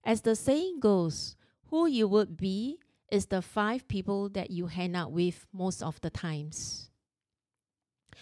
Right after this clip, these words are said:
So I'm very, so that is a reminder for me to look at who I interact with, who are the people in my life that I interact most. Third takeaway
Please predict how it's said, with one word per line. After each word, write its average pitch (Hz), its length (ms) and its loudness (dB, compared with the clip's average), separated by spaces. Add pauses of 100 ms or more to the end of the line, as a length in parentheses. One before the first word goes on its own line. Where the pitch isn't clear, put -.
(540)
So 202 160 0
I'm 226 540 2
very, 208 340 4 (340)
so 196 260 2
that 233 280 4
is - 340 -4
a 196 120 0
reminder 202 480 2
for 196 220 2
me 226 380 0 (960)
to 226 120 0
look 196 500 2
at - 560 2 (440)
who 294 300 -6 (160)
I 196 80 -4
interact 208 560 0
with, 254 440 -2
who 269 200 -2
are 180 160 0
the 180 100 -8
people 269 340 -6
in 196 200 -4
my 175 140 -2
life 208 580 -4 (500)
that 196 160 -4
I 185 160 0
interact 202 480 0
most. 180 580 -2 (2500)
Third 370 240 2
takeaway 214 680 2